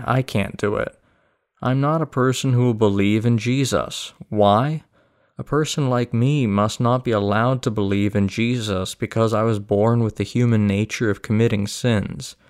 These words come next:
The church will be ruined." Don't worry about it. Only if you believe in the fact that Jesus took all your sins and received the judgment for those sins,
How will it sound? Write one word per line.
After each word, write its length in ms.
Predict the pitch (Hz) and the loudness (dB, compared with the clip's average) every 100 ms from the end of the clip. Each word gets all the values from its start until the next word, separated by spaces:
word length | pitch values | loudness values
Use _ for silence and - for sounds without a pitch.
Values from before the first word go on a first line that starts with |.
| _ _ _ - | _ _ _ -10
The 60 | 135 | -6
church 400 | - 139 135 - | 0 0 0 -2
will 120 | 113 | 0
be 180 | 113 95 | 0 0
ruined." 600 | 110 135 92 76 - - _ _ _ _ _ _ _ _ _ _ _ - | 2 2 0 -6 -12 -18 _ _ _ _ _ _ _ _ _ _ _ -4
Don't 260 | 123 143 | -2 -2
worry 480 | 147 104 107 120 113 | -4 -2 0 2 0
about 360 | 104 101 95 95 | 0 -2 -2 -4
it. 240 | - - _ _ _ _ _ _ _ _ - | -8 -14 _ _ _ _ _ _ _ _ -4
Only 440 | 139 151 156 156 | 0 2 2 0
if 120 | 139 | -2
you 140 | 135 131 | -2 0
believe 460 | 123 110 110 113 | 0 0 0 0
in 80 | 123 | 0
the 80 | 110 | -2
fact 380 | - 107 101 - | -2 -2 -2 -4
that 160 | - | -6
Jesus 520 | 107 120 123 120 120 - | -4 -4 -2 -2 -4 -6
took 380 | - 156 - | -6 -6 -2
all 160 | 101 98 | 0 0
your 200 | 101 98 | 0 -2
sins 600 | - - 101 101 98 - | -2 -4 -4 -4 -6 -6
and 100 | 104 | -4
received 480 | 104 - 135 127 - | -4 -4 -4 -4 -6
the 60 | 98 | -6
judgment 600 | - 151 156 165 143 107 | 0 0 0 -6 -6 -6
for 280 | - 139 160 | 0 2 4
those 300 | 123 107 - | 4 2 -2
sins, 640 | - 101 95 98 - | -6 -6 -4 -6 -8